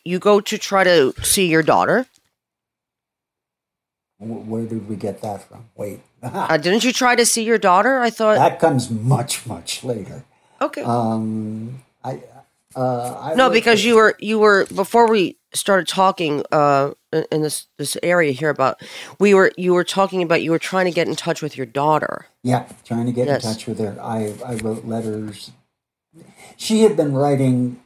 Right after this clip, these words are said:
Speaker 2: letters to my mom and sending her photographs.
Speaker 1: Okay.
Speaker 2: Um, my mom would send her money. I'm pretty sure that's why she was doing it.
Speaker 1: Okay.
Speaker 2: And, um, I had an address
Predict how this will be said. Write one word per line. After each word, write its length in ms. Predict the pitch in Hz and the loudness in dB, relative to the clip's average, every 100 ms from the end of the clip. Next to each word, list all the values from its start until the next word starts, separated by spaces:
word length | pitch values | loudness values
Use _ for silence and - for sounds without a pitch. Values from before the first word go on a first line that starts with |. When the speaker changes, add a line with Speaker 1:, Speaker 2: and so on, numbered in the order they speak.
| _ | _
Speaker 2:
letters 420 | 123 127 127 123 - | 0 0 0 -4 -6
to 140 | 123 | -6
my 200 | 113 110 | -4 -4
mom 460 | 107 113 113 107 101 | -4 -4 -4 -6 -10
and 160 | 98 | -10
sending 400 | - 113 113 104 | -8 -6 -6 -8
her 100 | 107 | -12
photographs. 840 | 104 110 104 95 101 104 95 - - _ _ _ _ _ | -10 -8 -6 -8 -10 -12 -14 -18 -20 _ _ _ _ _
Speaker 1:
Okay. 100 | 131 | -8
Speaker 2:
Um, 840 | 117 113 110 107 110 104 110 117 - _ _ _ _ - | -6 -4 -4 -8 -10 -10 -10 -12 -16 _ _ _ _ -8
my 140 | 123 | -4
mom 320 | 113 117 110 | -2 -4 -4
would 120 | 107 107 | -8 -10
send 240 | 107 104 | -10 -8
her 100 | 110 | -8
money. 340 | 104 107 101 | -8 -8 -8
I'm 120 | 101 104 | -10 -12
pretty 260 | - 107 | -12 -10
sure 240 | 113 - 101 | -8 -8 -10
that's 280 | 101 104 - | -10 -12 -12
why 120 | 101 | -12
she 180 | - 110 | -12 -14
was 200 | 101 98 | -14 -12
doing 380 | 107 101 95 | -10 -10 -10
it. 140 | 98 101 _ _ _ _ - | -10 -12 _ _ _ _ -16
Speaker 1:
Okay. 260 | 143 131 123 | -16 -12 -6
Speaker 2:
And, 1000 | 117 110 110 107 107 110 110 113 110 - - | -4 -2 -4 -6 -6 -6 -4 -6 -8 -12 -12
um, 760 | 110 107 104 104 107 107 107 _ _ _ _ _ _ _ _ _ _ _ _ _ _ _ _ - | -10 -8 -8 -10 -12 -14 -18 _ _ _ _ _ _ _ _ _ _ _ _ _ _ _ _ -8
I 140 | 135 | -4
had 280 | 120 135 127 | -2 0 0
an 140 | 123 117 | 0 -2
address 760 | 110 101 117 120 - - - | -8 -6 -4 -4 -8 -10 -12